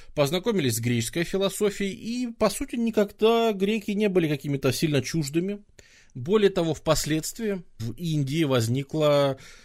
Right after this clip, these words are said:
ну, на границах Индии возникло греко-бактрийское государство и даже индогреческое государство.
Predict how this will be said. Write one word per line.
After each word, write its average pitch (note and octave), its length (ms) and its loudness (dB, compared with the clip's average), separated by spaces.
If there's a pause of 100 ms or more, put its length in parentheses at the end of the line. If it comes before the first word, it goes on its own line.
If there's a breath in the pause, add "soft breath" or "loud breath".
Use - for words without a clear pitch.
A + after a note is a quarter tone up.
(180 loud breath)
ну, D#3+ 140 0
на C3 140 2
границах C#3 560 2
Индии A#2+ 300 0
возникло C3 800 0
греко-бактрийское B2 1500 -2 (1040 soft breath)
государство B2 1300 -2
и C3 300 -10
даже B2+ 1080 -2 (1500)
индогреческое C#3+ 1040 0
государство. A2 800 -6